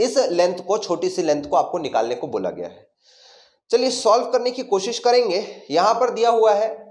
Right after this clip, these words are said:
सीडी जो है Perpendicular है एबी के, सीडी जो है perpendicular है एबी के और पीक्यू का length आपको निकालना है। कैसे निकाला जाए, सारी चीजें आपको यहाँ पर figure में दी हुई है।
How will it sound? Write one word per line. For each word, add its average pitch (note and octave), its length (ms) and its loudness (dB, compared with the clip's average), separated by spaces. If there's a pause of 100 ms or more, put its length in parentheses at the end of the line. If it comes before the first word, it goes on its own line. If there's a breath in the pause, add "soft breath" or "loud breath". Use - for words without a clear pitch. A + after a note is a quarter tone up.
(160)
सीडी G3+ 420 -2
जो G#3+ 160 4
है D#3 180 2 (540 loud breath)
Perpendicular F#3+ 720 2
है G#3+ 180 -2
एबी D3+ 240 -4
के, A#2 160 -10
सीडी F3+ 400 -8
जो G3+ 100 -2
है F#3+ 140 -2
perpendicular D#3 600 -2
है E3 120 -6
एबी B2+ 240 -8
के - 120 -16 (920 soft breath)
और F#3 120 4
पीक्यू G3+ 340 -4
का C4 100 4
length A3+ 260 2
आपको G3+ 280 2
निकालना C3+ 360 -2
है। C3 260 -10 (400)
कैसे F#3+ 200 -6
निकाला A#2+ 340 -4
जाए, C3+ 200 -6 (440 loud breath)
सारी A3 200 2
चीजें A#3 280 -2
आपको A3+ 220 0
यहाँ F#3+ 180 2
पर G#3 160 0
figure E3 280 0
में F3 200 -4
दी B2+ 100 -4
हुई G#2 220 -10
है। F#2 220 -18